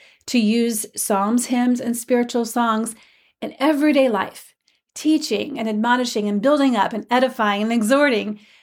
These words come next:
your brothers and sisters in the Lord. Colossians three sixteen makes it clear. It tells us what to do, and then it tells us how to do it. And this does get often overlooked. So what I'm hoping, this is, this is my prayer for Hymns Illustrated,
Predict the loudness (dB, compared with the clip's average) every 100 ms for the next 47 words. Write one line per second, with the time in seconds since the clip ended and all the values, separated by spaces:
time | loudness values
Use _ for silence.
0 | _ -2 0 0 2 0 0 -4 -2 -4
1 | 0 -2 -2 0 0 2 0 -2 -8 -18
2 | _ 2 2 4 2 2 2 0 0 -2
3 | -4 0 4 4 2 -2 -8 -10 -10 -8
4 | -10 -12 -18 -12 -4 -4 -2 0 2 2
5 | 0 -2 0 0 0 0 0 0 -2 -6
6 | 0 2 2 0 -2 -2 2 2 2 0
7 | 0 -2 -8 _ -20 -20 _ -2 2 2
8 | 0 -4 _ _ _ 0 0 0 -2 -2
9 | -2 0 0 0 -2 -4 -2 -2 -4 -8
10 | -10 -8 0 2 2 0 -6 _ _ _
11 | -2 0 2 -2 -8 _ _ _ -2 0
12 | 2 0 2 0 0 0 0 -2 -2 -4
13 | -2 0 -2 0 0 2 0 -4 -4 -2
14 | 0 0 0 -2 -4 -6 -4 -4 -4